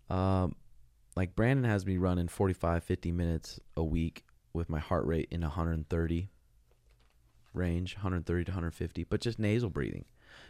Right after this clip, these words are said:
Just breathing out of your nose, doing that cardio, and just really getting my heart, heart in shape with nasal breathing. That's what he's been using, and that's what he says. He's like, "This is what gets you in good fucking shape." Yeah, they announced Jake Paul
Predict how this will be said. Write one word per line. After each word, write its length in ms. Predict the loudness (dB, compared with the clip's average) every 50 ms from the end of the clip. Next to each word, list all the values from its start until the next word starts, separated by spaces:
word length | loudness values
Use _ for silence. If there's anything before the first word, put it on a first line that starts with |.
| -14 -8
Just 400 | -4 0 2 2 2 2 0 -2
breathing 240 | 0 0 2 2 2
out 80 | 0 0
of 60 | 0
your 140 | 0 0 0
nose, 420 | 0 0 0 0 0 -2 -2 -4
doing 280 | -4 -4 -2 -2 -2 -2
that 200 | -2 -4 -6 -6
cardio, 440 | -4 -2 0 0 0 -2 -2 -4 -4
and 100 | -4 -6
just 140 | -8 -6
really 320 | -4 -2 0 0 0 0 -2
getting 320 | -4 -4 -4 -4 -4 -2
my 140 | -4 -4 -4
heart, 320 | -2 -2 -2 -2 -4 -4 -8 -20 -20 -20
heart 340 | -14 -4 0 2 2 2 2
in 100 | -2 -6
shape 440 | -6 -4 -2 -2 -2 -2 -4 -6 -10 -20 -20 -20 _ _ -20 -20 -20 -20 -20 -20 -20 -20 -20 -20 _ _ -20 -20 _
with 180 | -8 -8 -6 -4
nasal 300 | -2 0 0 0 0 -2
breathing. 260 | -2 -2 -2 -2 0
That's 180 | -2 -2 -2 0
what 80 | 0
he's 120 | 0 0 0
been 220 | 0 0 2 2
using, 280 | 4 2 2 2 2 0
and 160 | 0 0 -2
that's 160 | -2 -4 -2
what 120 | -4 -4 -2
he 80 | -2
says. 340 | -4 -4 -4 -6 -4 -6 -8
He's 100 | -6 -6
like, 140 | -6 -6 -6 -8
"This 160 | -10 -8 -8
is 120 | -8 -8 -6
what 200 | -6 -8 -6 -6
gets 240 | -10 -8 -8 -6
you 100 | -6 -6
in 140 | -6 -8 -10 -12 -10
good 400 | -8 -6 -6 -4 -6 -8 -10 -14 -14 -12
fucking 280 | -12 -12 -12 -14 -16 -16
shape." 340 | -14 -14 -14 -12 -14 -14 -18 -20 -20 _ _ _ _ _ _ _ _ _ _ _ _ _ _ _ _ -20 _ _ _ -20 -20 _ _ -4
Yeah, 140 | -2 -2 0
they 100 | 0 0
announced 340 | 0 -2 -2 -4 -4 -4
Jake 220 | -2 -2 -4 -4 -6
Paul 520 | -2 0 2 4 4 4 2 2 -2 -6